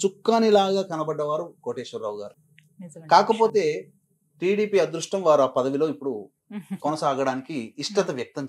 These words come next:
Speaker 1: చేశారు.
Speaker 2: Hmm.
Speaker 1: ఇక గమనించాల్సినటువంటి ప్రధానమైనటువంటి అంశం ఏంటంటే ఇది చాలా ముఖ్యమైనటువంటి పదవి అమ్మ.
Speaker 2: Hmm.
Speaker 1: ఎందుకనంటే ఇప్పుడు సమాజంలో పిల్లలకి నైతిక విలువలు లేవు.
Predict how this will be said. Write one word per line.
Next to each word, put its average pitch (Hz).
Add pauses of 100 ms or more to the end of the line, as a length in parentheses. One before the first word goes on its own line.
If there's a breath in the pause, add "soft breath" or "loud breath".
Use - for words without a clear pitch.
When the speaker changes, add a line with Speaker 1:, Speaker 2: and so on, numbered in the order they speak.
Speaker 1:
చేశారు. 101
Speaker 2:
Hmm. 165
Speaker 1:
ఇక 190 (1000)
గమనించాల్సినటువంటి 175
ప్రధానమైనటువంటి 156
అంశం 123
ఏంటంటే 120
ఇది 117 (120)
చాలా 135
ముఖ్యమైనటువంటి 151
పదవి 113
అమ్మ. 101 (360)
Speaker 2:
Hmm. 208 (200)
Speaker 1:
ఎందుకనంటే 160 (680)
ఇప్పుడు 185 (760)
సమాజంలో 202
పిల్లలకి 185
నైతిక 196
విలువలు 160
లేవు. 127